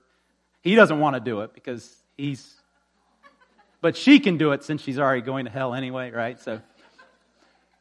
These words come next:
and she gets real upset with him, like, "You should care that I'm going to hell. You don't care." She's like, "All the ragged clothing," this is her picture, "all the ragged clothing and the heat." She goes, "My God, the heat." Like, that's her idea of what,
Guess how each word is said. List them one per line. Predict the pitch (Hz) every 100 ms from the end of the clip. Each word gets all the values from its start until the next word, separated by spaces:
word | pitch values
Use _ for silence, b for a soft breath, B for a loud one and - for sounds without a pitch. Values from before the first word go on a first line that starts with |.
| _ _ _
and | 151
she | 240 233
gets | 233
real | 233 220
upset | 175 214 202
with | 202
him, | 214
like, | 196 240
"You | 226
should | 202 -
care | 202 240 330 196 151
that | 175
I'm | 180
going | 175 220 220
to | 202
hell. | 202 311 247
You | 190
don't | 240 254 -
care." | 220 294 294 240
She's | 226 214
like, | 208 - b b b b _ _
"All | 240 285
the | 277
ragged | 180 170 190 269 269 196
clothing," | - 170 190 233 269 262
this | 208 175
is | 151
her | 170
picture, | - 170 - 180
"all | 240
the | 156
ragged | 143 165 226 233 196
clothing | - 180 190 254 269 247
and | 185
the | 180
heat." | 170 - 190 269 262
She | -
goes, | 226 -
"My | 240 240
God, | - 262 320 311
the | 214
heat." | 220 254 311 349 294 139 - b b -
Like, | 160 156
that's | 175 175
her | 175 151 - b b -
idea | 151 143 143 135
of | 131
what, | 131 -